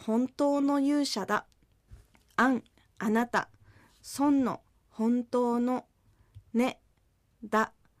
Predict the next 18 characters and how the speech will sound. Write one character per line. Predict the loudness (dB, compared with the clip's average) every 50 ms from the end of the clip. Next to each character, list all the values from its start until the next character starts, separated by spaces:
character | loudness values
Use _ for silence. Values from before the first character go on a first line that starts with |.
| _ _ _ _ _ _ _ _ _ _
ア | -8 -4
ナ | -2 -2 -2 -2
ク | -4 _ -6
ネ、 | -6 -6 -6 -8 _ _ _ _ _ _ _ _ _
何 | -8 -6 -2 0 0 0 0
々 | 0 0 0 -2 -2 -4 -4
は。 | -4 -4 -4 -6 -8 _ _ _ _ _ _ _ -20 _ _ _ _ _ _
あ | -4 -2 0
の | 0 -2 -2
会、 | -4 -4 -4 -4 -4 -6 -12 -18 -20 -20 _ _ _ _ -14 -8
あ | -6
な | -4 -2 -2 -2
た。 | -4 -6 -8 -10 -10 _ _ _ _ _ _ _ _ _ _ _
ラ | -6 -4 -2
メ | 0 0 -2 -2
ト、 | -2 -4 -6 -6 -6 _ _ _ _ _ _ _ _ _ _ _ _ _ -2
勇 | 0 2 2 2 2
者。 | 0 -4 -6 -8 -8